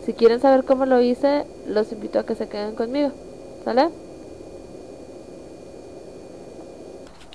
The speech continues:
Bueno, pues los ingredientes para preparar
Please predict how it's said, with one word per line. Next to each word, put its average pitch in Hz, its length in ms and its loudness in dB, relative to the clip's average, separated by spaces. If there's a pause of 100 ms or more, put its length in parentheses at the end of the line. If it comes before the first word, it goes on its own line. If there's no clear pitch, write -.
(500)
Bueno, 208 260 2 (340)
pues 202 140 0
los 208 160 -2
ingredientes 240 440 -4
para 285 200 -2
preparar 240 480 -2